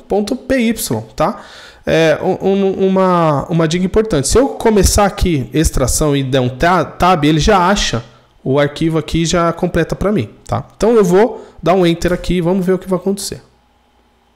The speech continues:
Maravilha, você viu? Então eu cliquei aqui e ele já abriu o Power Automate,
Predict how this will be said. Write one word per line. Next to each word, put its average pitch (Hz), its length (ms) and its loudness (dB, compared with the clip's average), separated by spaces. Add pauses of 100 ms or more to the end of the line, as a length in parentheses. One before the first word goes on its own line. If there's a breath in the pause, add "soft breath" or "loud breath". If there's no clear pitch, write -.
(2750)
Maravilha, 190 440 0
você - 160 -4
viu? 220 400 0 (1500 soft breath)
Então 175 380 2
eu 135 340 0 (1900)
cliquei 165 360 0
aqui 202 220 0
e - 20 2
ele 233 160 2
já 233 120 0
abriu 226 180 0
o - 20 -2
Power 226 240 0
Automate, 220 640 -2